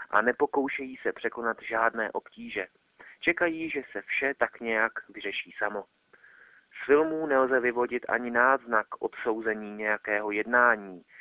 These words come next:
Vše je možné a povolené, vždyť žijeme v permanentní dovolené. Nakonec všechno nějak dobře dopadne. A co na tom, že až do té chvíle si všichni lhali a chovali se bezcharakterně?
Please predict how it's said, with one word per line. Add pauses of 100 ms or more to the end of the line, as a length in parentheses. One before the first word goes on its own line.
(200)
Vše
je
možné
a
povolené, (320)
vždyť
žijeme
v
permanentní
dovolené. (600)
Nakonec (180)
všechno
nějak
dobře (120)
dopadne. (380)
A
co
na
tom,
že
až
do
té
chvíle
si
všichni
lhali (320)
a
chovali
se
bezcharakterně?